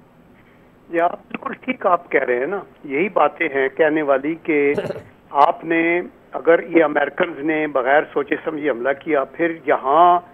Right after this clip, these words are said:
अपनी कंसोलिडेशन किए बगैर इराक पे चले गए, weapons of mass destruction, ये failure की वजह सारी बदनीयती है ना। आप अगर सही सोच के आप regime चेंज करने चल, चल पड़े हैं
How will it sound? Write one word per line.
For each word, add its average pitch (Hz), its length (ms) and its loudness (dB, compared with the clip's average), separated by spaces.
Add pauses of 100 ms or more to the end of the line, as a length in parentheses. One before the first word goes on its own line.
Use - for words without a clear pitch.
(500)
अपनी 165 320 -2
कंसोलिडेशन 160 840 0
किए 165 340 -2
बगैर 151 440 4
इराक 151 400 0
पे 170 100 -2
चले 147 300 6
गए, 135 220 0
weapons 131 400 -2
of 139 120 -4
mass 131 260 -2
destruction, 151 600 -6 (560)
ये 240 260 0
failure 262 540 -2
की 233 140 -10
वजह 226 260 2
सारी 214 340 2
बदनीयती 185 840 0
है 107 140 -2
ना। 160 140 -10 (580)
आप 214 220 8
अगर 220 220 4
सही 175 540 -2
सोच 202 520 2
के 190 260 6
आप 190 320 4
regime - 300 -10
चेंज 196 380 4
करने 185 280 0
चल, 175 240 0
चल 165 260 2
पड़े 175 300 2
हैं 131 180 -4